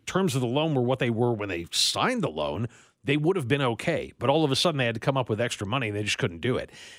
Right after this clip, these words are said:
That's not really there in the auto loan industry yet either. But that's not to say that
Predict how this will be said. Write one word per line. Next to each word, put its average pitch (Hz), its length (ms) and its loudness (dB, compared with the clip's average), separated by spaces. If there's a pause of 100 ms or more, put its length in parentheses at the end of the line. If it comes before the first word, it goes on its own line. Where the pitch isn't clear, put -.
(140)
That's 175 320 0
not 175 200 0
really 143 240 2
there 131 240 2
in 120 60 0
the 113 140 -2
auto 120 160 2
loan 113 260 2
industry 110 400 -2
yet 104 600 -2 (180)
either. 151 420 0 (300)
But 170 380 0 (260)
that's 123 220 0
not 139 200 0
to 127 60 0
say 131 280 2
that 123 180 0